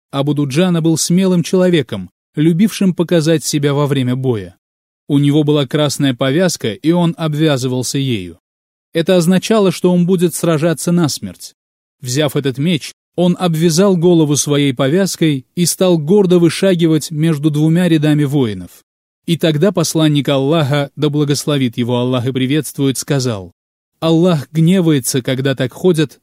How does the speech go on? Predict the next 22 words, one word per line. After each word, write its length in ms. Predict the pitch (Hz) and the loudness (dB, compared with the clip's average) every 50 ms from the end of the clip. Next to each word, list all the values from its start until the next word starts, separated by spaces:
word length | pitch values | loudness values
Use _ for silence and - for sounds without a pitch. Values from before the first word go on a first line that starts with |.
| _ _ | _ _
во 220 | 143 143 160 143 | -2 -2 -2 0
всех 320 | - - - 214 208 - | 0 -2 0 0 0 0
случаях, 720 | - - 185 175 185 170 - - 160 151 143 135 - - _ _ | -2 -2 0 2 2 0 0 0 0 0 0 -2 -6 -16 _ _
кроме 380 | - - 190 196 185 175 160 147 | -2 0 2 4 4 4 4 4
этого». 380 | 131 117 - 104 92 90 85 - _ _ _ _ _ _ _ _ _ _ _ - | 2 0 -2 -8 -12 -12 -16 -20 _ _ _ _ _ _ _ _ _ _ _ -4
Бросившись 680 | 131 143 156 170 165 - - 165 - - - 151 139 | 0 4 4 4 4 4 2 -2 -2 0 -2 -2 -2
в 80 | 131 135 | -2 -2
гущу 360 | 143 156 147 - - - 139 | 0 0 0 2 0 -2 -2
сражающихся, 960 | - - 135 131 120 165 196 190 180 170 - - 165 147 - - 160 147 143 - - _ _ _ _ _ | -2 0 -2 0 0 2 2 2 2 2 2 0 -2 -2 0 -2 -2 -2 -2 -4 -10 _ _ _ _ _
Абу 240 | - 165 165 180 190 | -2 0 2 2 4
Дуджана 560 | 170 185 165 143 139 180 208 202 190 185 180 | 4 2 2 2 0 2 2 4 2 2 2
убивал 480 | - 180 170 165 170 151 175 180 165 127 | 0 0 0 2 2 2 2 2 0 0
каждого 440 | - 170 170 151 139 143 147 139 | 0 0 0 0 0 -2 0 0
язычника, 840 | 143 139 143 139 131 160 185 - - - 160 143 - 156 147 139 143 - _ | 0 0 0 0 0 0 0 0 0 0 0 0 0 0 -2 -2 -2 -6 _
который 440 | - 175 165 156 - 165 156 147 139 | -2 -2 -2 0 0 0 2 2 0
встречался 640 | - - - 143 135 - - 139 127 120 - - 127 | -2 -4 -4 -4 -4 -2 -2 -2 -2 -2 -2 -4 -4
на 80 | 117 120 | -2 -2
его 220 | 117 117 113 113 | -2 -2 -2 -4
пути. 380 | 104 - 113 - - 95 85 - _ _ _ _ _ _ _ _ _ _ | -6 -6 -8 -8 -8 -12 -14 -14 _ _ _ _ _ _ _ _ _ _
Хамза 640 | - - 190 220 220 208 180 165 190 190 180 180 - | -6 -2 2 4 4 4 4 4 2 2 2 0 -4
доблестно 600 | - 139 165 180 196 180 170 165 147 - 160 151 | -2 0 2 2 4 4 2 2 2 0 0 -2
сражался. 720 | 143 - 151 147 143 123 123 113 101 92 - - 87 85 | 0 0 -2 -2 -2 -2 -2 -4 -4 -6 -10 -14 -16 -18